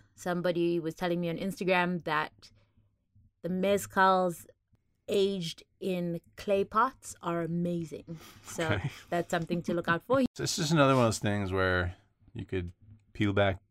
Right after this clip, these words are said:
Speaker 2: the first layer of the onion, discover there's many, many more layers, and then go entirely down that rabbit hole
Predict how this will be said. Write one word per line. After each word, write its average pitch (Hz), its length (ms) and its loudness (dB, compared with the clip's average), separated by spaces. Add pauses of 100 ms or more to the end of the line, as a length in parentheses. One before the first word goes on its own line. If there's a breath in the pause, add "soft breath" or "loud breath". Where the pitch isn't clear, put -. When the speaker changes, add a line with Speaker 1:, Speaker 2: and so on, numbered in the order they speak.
Speaker 2:
the 110 120 -2
first 101 300 -2
layer 101 180 0
of 98 60 0
the 98 120 0
onion, 98 260 -2
discover 101 420 0
there's 98 200 0
many, 104 240 0
many 104 240 0
more 104 220 0
layers, 98 440 0
and 95 120 -4
then 95 300 -4
go 98 180 -6
entirely 98 640 -4
down 98 200 -2
that 98 160 -2
rabbit 95 240 -2
hole 95 300 2